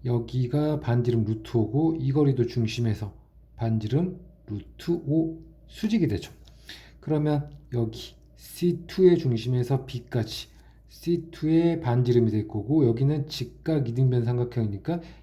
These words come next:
일 대 이 대 루트 이, 즉 루트 이 배가 되죠. 그러면 여기가 루트 오가 반지름이니까 씨투의 반지름은 루트 십, 루트 이 배가 되는 거니까 루트 오에서. 그러면 씨원의 넓이는 파이 알의 제곱,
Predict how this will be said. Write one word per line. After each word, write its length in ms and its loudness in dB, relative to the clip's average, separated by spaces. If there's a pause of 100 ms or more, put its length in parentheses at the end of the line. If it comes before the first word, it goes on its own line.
일 220 2
대 120 4
이 80 2
대 120 4
루트 400 -4
이, 260 0 (680)
즉 460 0 (240)
루트 280 0
이 120 2
배가 220 4
되죠. 300 -4 (120)
그러면 460 -2
여기가 360 -2
루트 320 -4
오가 140 2
반지름이니까 840 -2 (260)
씨투의 500 2
반지름은 480 0
루트 600 -4
십, 460 -4 (180)
루트 260 -6
이 60 -2
배가 160 4
되는 220 -4
거니까 260 -10
루트 320 -4
오에서. 460 -4 (640)
그러면 260 0
씨원의 580 2
넓이는 680 2
파이 260 0
알의 160 2
제곱, 260 -8